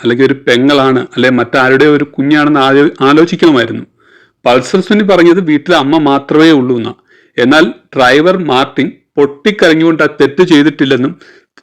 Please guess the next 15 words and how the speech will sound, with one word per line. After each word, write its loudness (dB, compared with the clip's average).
ചെയ്യാത്ത 2
തെറ്റിന്റെ 0
പേരിൽ 0
അഞ്ചര 0
വർഷം -2
കിടന്നെന്നും -2
പറഞ്ഞു. -4
ചെയ്യാത്ത 2
തെറ്റെന്ന് -2
പറയുമ്പോൾ 0
അയാൾ 2
ആ -2
കൃത്യം -2
നടക്കുമ്പോൾ 0
കൂടുണ്ട്, 0